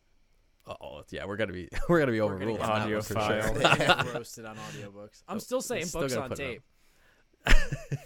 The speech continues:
Speaker 2: But if you want <laughs> books on tape for free for
Speaker 1: Ooh.
Speaker 2: thirty days, check out in the description a link to Audible free for
Speaker 1: Mm.
Speaker 2: thirty days down below. I'm pointing. Thank you, Joe.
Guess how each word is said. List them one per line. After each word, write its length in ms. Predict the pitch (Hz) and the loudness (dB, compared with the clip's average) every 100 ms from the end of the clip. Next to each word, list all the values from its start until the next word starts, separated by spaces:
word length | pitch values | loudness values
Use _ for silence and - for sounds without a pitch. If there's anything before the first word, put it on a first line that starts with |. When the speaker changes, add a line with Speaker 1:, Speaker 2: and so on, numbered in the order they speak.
| - | -8
Speaker 2:
But 100 | 214 | -6
if 100 | 214 | -6
you 120 | 226 | -6
want 300 | 233 254 196 - - | -4 -6 -6 -8 -10
<laughs> 160 | - | 0
books 320 | - 233 - 254 | 2 2 0 -4
on 240 | 196 190 | -2 -4
tape 500 | - 214 180 160 - _ _ _ _ _ _ _ - | -4 -4 -4 -6 -12 _ _ _ _ _ _ _ -10
for 120 | 196 | -8
free 360 | - 214 233 - | -6 -4 -2 -2
for 160 | 196 | -4
Speaker 1:
Ooh. 40 | 202 | -6
Speaker 2:
thirty 360 | 180 175 160 | -6 -6 -8
days, 560 | 151 156 127 135 - - _ _ _ _ _ _ _ _ | -6 -6 -6 -10 -14 -20 _ _ _ _ _ _ _ _
check 280 | - 202 190 | -8 -8 -6
out 260 | 185 160 - - - - 226 | -6 -6 -10 -18 -20 -14 -8
in 140 | 240 | -6
the 60 | 208 | -6
description 640 | 170 - 151 - 151 151 - | -10 -12 -12 -12 -14 -14 -14
a 80 | 147 | -10
link 480 | 160 202 196 - - _ - | -8 -8 -8 -14 -20 _ -12
to 440 | 220 214 156 113 - - _ _ - | -8 -6 -6 -10 -18 -20 _ _ -8
Audible 600 | 220 196 151 123 85 - _ | -4 -4 -6 -10 -18 -20 _
free 480 | - 208 185 117 104 _ | -14 -10 -8 -10 -16 _
for 260 | - 175 170 | -12 -8 -8
Speaker 1:
Mm. 80 | 196 | -8
Speaker 2:
thirty 300 | 170 165 165 | -10 -10 -10
days 320 | 160 151 151 | -10 -8 -10
down 280 | - 151 156 | -10 -10 -10
below. 380 | 151 151 156 151 | -8 -6 -6 -8
I'm 200 | 147 147 - | -10 -10 -10
pointing. 520 | 160 147 156 165 165 | -12 -10 -10 -12 -16
Thank 300 | 143 139 143 | -18 -18 -18
you, 100 | 135 | -16
Joe. 380 | 143 165 180 | -12 -10 -10